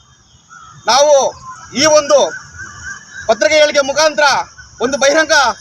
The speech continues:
ಸವಾಲನ್ನು ಹಾಕ್ತಾ ಇದ್ದೀವಿ, ಚಾಲೆಂಜ್ ಮಾಡ್ತಾ ಇದ್ದೀವಿ. ಅಂಬೇಡ್ಕರ್ನ ದೂಷಣೆ ಮಾಡೋರು, ಅಂಬೇಡ್ಕರ್ ವಿರೋಧಿಗಳು,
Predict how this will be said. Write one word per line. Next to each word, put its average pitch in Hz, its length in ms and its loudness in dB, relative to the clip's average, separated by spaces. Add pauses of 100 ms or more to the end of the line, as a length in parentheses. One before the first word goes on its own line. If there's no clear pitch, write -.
(600)
ಸವಾಲನ್ನು 302 360 0
ಹಾಕ್ತಾ 285 200 -2
ಇದ್ದೀವಿ, 254 280 -4 (720)
ಚಾಲೆಂಜ್ 320 300 0
ಮಾಡ್ತಾ 294 240 0
ಇದ್ದೀವಿ. 233 360 -4 (920)
ಅಂಬೇಡ್ಕರ್ನ 302 600 2 (140)
ದೂಷಣೆ 285 360 0
ಮಾಡೋರು, 285 520 2 (560)
ಅಂಬೇಡ್ಕರ್ 294 500 -2
ವಿರೋಧಿಗಳು, 285 840 0